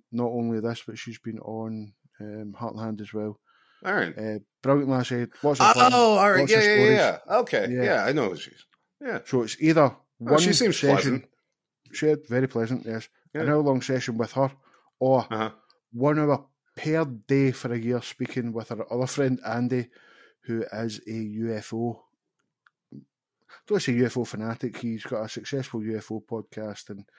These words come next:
Speaker 2: Yeah.
Speaker 1: he's into that sort of
Speaker 2: I mean, I
Speaker 1: genre
Speaker 2: got,
Speaker 1: of
Speaker 2: I got kind of a low pain tolerance, and, um, it, it seemed, it, Andy seemed like the kind of guy I could sit into a pub and talk about this crazy shit with for a while. So yeah,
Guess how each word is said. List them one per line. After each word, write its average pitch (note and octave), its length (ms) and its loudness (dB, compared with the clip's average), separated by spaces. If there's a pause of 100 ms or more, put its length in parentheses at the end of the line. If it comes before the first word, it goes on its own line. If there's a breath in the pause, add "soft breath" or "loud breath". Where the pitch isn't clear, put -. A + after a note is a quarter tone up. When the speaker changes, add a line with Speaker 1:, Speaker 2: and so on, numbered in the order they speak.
Speaker 2:
Yeah. D3 280 -2
Speaker 1:
he's - 160 -14
into G#2 540 -10 (360)
that G#2 200 -10
sort G2+ 260 -6
of G2 80 -12 (260 soft breath)
Speaker 2:
I D#3+ 120 6
mean, F#3 80 8
I G3 100 6
Speaker 1:
genre - 20 4 (220)
Speaker 2:
got, - 60 0
Speaker 1:
of D3+ 60 0
Speaker 2:
I E3+ 40 0
got G3+ 180 4
kind F3+ 240 2
of C3 140 4
a - 420 -18
low A#2 300 4
pain A2 300 0
tolerance, A2+ 880 -2 (100)
and, G#2 460 -2
um, F#2 480 -2 (600)
it, E3+ 80 2
it F3+ 200 4
seemed, F#3+ 240 2
it, E3 400 2
Andy F3 280 4
seemed D3 300 4
like B2 180 2
the A2 80 -8
kind G#2+ 200 0
of F2 60 -4
guy F#2+ 180 4
I - 20 2
could F2 160 -6
sit G#2 180 -2
into F2+ 140 -6
a D#2+ 60 -8
pub F2+ 360 -2
and E2 120 -10
talk F2+ 200 -2
about D#2+ 200 -10
this D#2+ 100 -14
crazy D#2 340 -12
shit D#2+ 260 -10
with D#2+ 180 -14
for E2+ 160 -12
a D#2+ 60 -8
while. D#2+ 280 -6
So E2 280 -10
yeah, G2 200 0